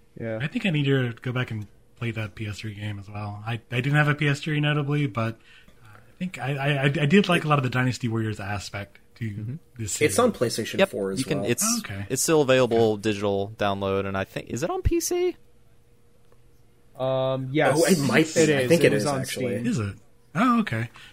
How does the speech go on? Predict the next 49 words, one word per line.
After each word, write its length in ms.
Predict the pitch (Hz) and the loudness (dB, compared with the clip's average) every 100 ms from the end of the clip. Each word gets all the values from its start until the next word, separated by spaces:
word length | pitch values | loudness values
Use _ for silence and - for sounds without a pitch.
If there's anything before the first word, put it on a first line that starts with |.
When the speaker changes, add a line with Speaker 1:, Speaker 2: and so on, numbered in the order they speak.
| - 113 | -10 -6
Speaker 2:
That's 160 | 117 | -6
probably 340 | - 120 127 127 | -6 -6 -4 -4
how 160 | 151 | -2
I'll 80 | 160 | -4
check 180 | 185 180 | -6 -4
it 60 | |
out. 260 | 208 185 127 - | -4 -4 -6 -4
I 120 | 117 | -2
Speaker 1:
Yeah. 100 | 117 | 0
Speaker 2:
just, 260 | 123 - 123 | 0 0 0
uh, 200 | 113 110 - | 0 -2 -4
Speaker 1:
The, 260 | 147 147 | -2 2
uh, 160 | 143 135 | 4 2
the 200 | 139 135 - | -2 -8 -10
physical 420 | - 156 156 147 | -4 -4 -2 -4
P 160 | 127 135 | -2 -2
S 180 | 131 - | -2 -4
four 340 | 135 127 135 | -2 0 0
just 240 | 131 131 - | -2 -4 -2
got 140 | 127 | -2
a 40 | |
re-release, 760 | 113 110 123 139 151 165 - - - | -2 -4 -2 0 0 -2 -4 -10 -8
um, 320 | 143 123 120 120 | -4 -2 -2 -2
which 320 | 127 - - | -4 -6 -10
is 160 | 131 - | -10 -6
great 340 | 123 123 127 | -6 -4 -6
because 240 | 127 131 | -8 -6
that 140 | 123 113 | -6 -4
game 200 | 123 120 | -6 -4
was 260 | 117 110 - - | -6 -8 -16 -14
so 500 | - - - 135 120 | -10 -8 -2 0 0
expensive 560 | - - 104 135 120 | -4 -10 -10 -10 -10
for, 100 | 123 | -8
like, 160 | 117 107 | -10 -10
such 240 | - 110 | -10 -10
a 60 | 110 | -10
long 220 | 107 107 | -12 -12
time. 440 | - 110 120 131 131 - | -14 -12 -10 -10 -12 -10
Speaker 3:
Mm, 340 | 110 98 98 - | -8 -8 -10 -6
that's 200 | 123 123 | -4 -2
good. 80 | |
Speaker 1:
Um, 240 | 113 113 110 _ - | -2 -6 -12 _ -20
so 300 | - 143 123 | -6 0 0
if 120 | 113 143 | 0 -2
you, 200 | 135 131 | -4 -2
if 100 | 135 | -4
you 140 | 135 | -2
want 320 | 127 135 131 | 0 0 0
it, 180 | 117 107 | -4 -8